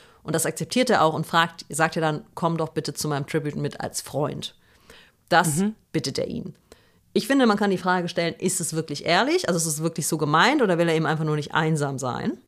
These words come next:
Speaker 2: Mhm.
Speaker 1: Und ich weiß auch nicht, ob Ron an der Stelle nicht hätte sagen müssen, weil er sagt ja auch, ich, "I'm the only one here."
Speaker 2: Mhm.
Speaker 1: Und
Speaker 2: Ja.
Speaker 1: ist es also, vielleicht ist die Aussage an der Stelle auch, du kannst es nie klar sagen. Solange da ein Vertrag ist, ist es immer,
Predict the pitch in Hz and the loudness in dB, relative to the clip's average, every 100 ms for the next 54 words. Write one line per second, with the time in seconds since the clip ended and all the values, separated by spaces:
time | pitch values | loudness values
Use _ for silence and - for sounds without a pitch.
0 | - 180 156 208 233 - 190 185 185 214 | -6 -6 -2 -2 -4 -6 0 2 4 6
1 | 220 196 190 170 185 196 185 175 170 170 | 6 4 4 4 4 4 4 2 2 0
2 | 170 165 165 165 151 160 165 160 160 151 | 0 0 0 0 2 2 2 0 -2 -2
3 | 156 156 131 123 _ _ _ _ _ _ | -2 -4 -6 -12 _ _ _ _ _ _
4 | _ _ - 175 175 185 131 - 156 - | _ _ 2 4 4 2 -2 -2 -4 0
5 | 165 160 165 160 160 151 151 156 147 147 | 0 2 0 0 0 0 0 -2 -4 -10
6 | _ 160 165 180 _ _ _ _ 185 - | _ -8 -6 -6 _ _ _ _ -2 -2
7 | 170 170 _ 214 233 220 - 131 185 170 | -8 -8 _ 6 6 0 2 2 4 4
8 | 180 175 - _ _ - - _ _ - | 4 4 0 _ _ -18 -18 _ _ 2
9 | 233 254 233 160 196 190 185 175 170 170 | 2 4 4 6 4 4 4 4 2 0
10 | - 170 160 160 156 180 175 165 170 151 | 0 0 2 0 0 0 0 0 -2 -2
11 | - 165 147 139 147 147 120 - _ _ | -6 -2 0 0 0 0 -4 -12 _ _
12 | - 165 185 175 170 170 175 165 202 - | 0 2 4 2 2 0 4 6 4 2
13 | 170 - 170 - - - 175 156 147 151 | 0 0 -2 -2 -2 2 2 2 2 -2